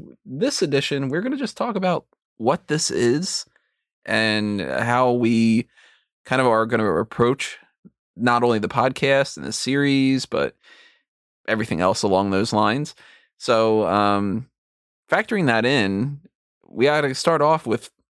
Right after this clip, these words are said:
just some plugs just to get it out of the way. If you are a fan of this series and you wanna see us do more of anything in the future when it comes to this, then the best way to know that is to, uh, drop a comment below and tell me what you think about that. And, um,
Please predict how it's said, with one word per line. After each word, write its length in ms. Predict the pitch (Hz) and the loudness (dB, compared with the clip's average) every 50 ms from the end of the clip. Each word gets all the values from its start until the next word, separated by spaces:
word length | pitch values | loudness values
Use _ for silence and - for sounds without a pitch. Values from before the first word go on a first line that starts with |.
| _ - | _ -6
just 160 | - 135 - | -4 -2 -2
some 180 | - 135 120 113 | 2 2 2 2
plugs 400 | 110 120 107 107 117 160 175 - | 4 4 2 2 2 -2 -6 -10
just 200 | - 117 - - | -8 -8 -8 -8
to 40 | 101 | -2
get 160 | 98 92 90 | -2 0 2
it 80 | 92 92 | 4 4
out 140 | 92 92 | 4 2
of 60 | 90 85 | 0 0
the 80 | 85 | 0
way. 240 | 85 82 90 117 117 | 0 0 0 0 0
If 280 | - - 113 120 - 131 | 0 0 -2 -2 0 2
you 160 | 135 147 170 | 2 4 4
are 140 | 175 156 143 | 4 2 0
a 40 | |
fan 260 | - - 135 139 143 151 | -2 -2 -2 -2 -2 -2
of 60 | 143 | -2
this 140 | 143 151 - | -2 -2 0
series 540 | - 143 143 147 151 156 202 202 - - | -2 -2 -2 -2 -2 -2 -2 -4 -4 -4
and 100 | 98 101 | -2 -2
you 80 | 98 90 | -2 -2
wanna 160 | 95 92 92 | -2 -2 -2
see 260 | 92 - - 92 90 | -4 -6 -4 -2 0
us 140 | 92 104 - | 0 -2 -2
do 240 | - - 98 95 90 | -4 -4 -2 -2 -2
more 440 | 87 95 107 107 104 104 104 104 85 | 0 0 2 2 2 4 4 2 2
of 240 | 67 87 104 101 - | 2 2 0 0 0
anything 640 | - 101 120 120 120 - 120 117 113 113 110 107 | -2 2 2 2 0 2 0 2 2 2 2 0
in 520 | 95 82 71 87 101 113 110 107 104 101 110 | 0 0 0 0 2 2 2 2 0 -2 -2
the 80 | 110 | -4
future 340 | 110 120 120 123 120 - 123 | -2 0 -2 0 0 0 -2
when 120 | 117 120 123 | -2 -2 -2
it 60 | 120 | -2
comes 200 | - 120 113 - | -2 -4 -4 -4
to 80 | - | -2
this, 300 | 117 113 110 110 - - - - - - - - _ _ _ - | 2 2 2 2 0 -4 -10 -18 -20 -20 -20 -20 _ _ _ -2
then 440 | 104 107 107 107 107 104 104 82 | 0 2 2 2 0 0 -2 -2
the 80 | 69 98 | -2 0
best 220 | 110 107 - - | 0 0 0 2
way 120 | 117 107 104 | 2 2 2
to 60 | 101 | 2
know 240 | 101 101 101 101 101 | 0 0 2 2 4
that 240 | 101 98 98 95 69 | 2 2 2 2 0
is 320 | 78 92 92 - - - | -2 -4 -4 -6 -8 -10
to, 280 | - - 101 87 85 82 | -6 -4 -2 0 2 2
uh, 280 | 80 82 82 82 76 71 - | 2 2 2 0 -2 -4 -4
drop 200 | - 95 98 - | -4 -4 -4 -4
a 20 | |
comment 320 | - - 104 101 104 104 - | -2 -2 0 0 0 0 0
below 260 | 110 113 127 147 147 | 2 2 2 2 2
and 80 | 131 | 0
tell 140 | - 147 160 | -2 -2 -2
me 260 | 175 156 127 110 117 - _ | 0 -2 -2 -4 -6 -8 _
what 260 | - 107 98 - 127 | -6 -6 -6 -6 -6
you 80 | 110 | -8
think 160 | - 101 101 95 | -6 -6 -6 -4
about 240 | 98 98 98 98 | -4 -6 -6 -4
that. 260 | - 107 107 92 - - | -4 -2 -2 -2 -2 -4
And, 220 | - 113 107 98 | -6 -6 -6 -4
um, 400 | 92 98 92 - 98 98 98 | -4 -4 -4 -4 -4 -6 -8